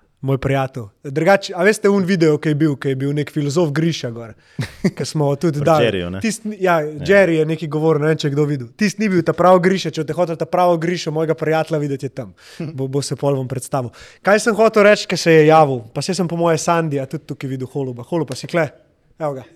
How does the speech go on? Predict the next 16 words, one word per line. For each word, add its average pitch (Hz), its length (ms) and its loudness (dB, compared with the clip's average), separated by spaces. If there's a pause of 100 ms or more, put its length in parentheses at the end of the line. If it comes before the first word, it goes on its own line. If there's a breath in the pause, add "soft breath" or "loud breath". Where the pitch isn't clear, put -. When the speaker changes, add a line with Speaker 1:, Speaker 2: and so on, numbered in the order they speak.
(400)
Speaker 1:
Ja, 151 300 2
čau. 156 320 2 (460 soft breath)
Ehm, 151 580 0 (540)
to 214 140 -2
sta 233 200 0
dva 202 240 4 (300)
človeka, 185 580 2
ki 151 160 -6
sta 151 320 0
od 143 120 0
mene 170 220 0
malo 180 160 0
starejša 151 540 -4 (1120)
in 151 420 -8 (480)
malo. 165 260 -2 (640 soft breath)
Ehm, 151 840 2